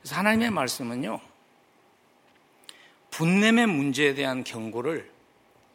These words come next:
얼마나 자주 하는지 모릅니다. 오늘도 이십 절에 보면 "사람의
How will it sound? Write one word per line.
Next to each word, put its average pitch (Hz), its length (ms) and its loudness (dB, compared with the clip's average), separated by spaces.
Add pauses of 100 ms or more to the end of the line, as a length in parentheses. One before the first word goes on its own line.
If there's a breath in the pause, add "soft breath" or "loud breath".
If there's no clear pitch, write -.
(280)
얼마나 190 460 -6
자주 131 380 -6
하는지 123 360 -6
모릅니다. 104 640 -12
오늘도 165 260 2
이십 156 300 0
절에 175 200 4
보면 151 420 0 (720 loud breath)
"사람의 208 800 6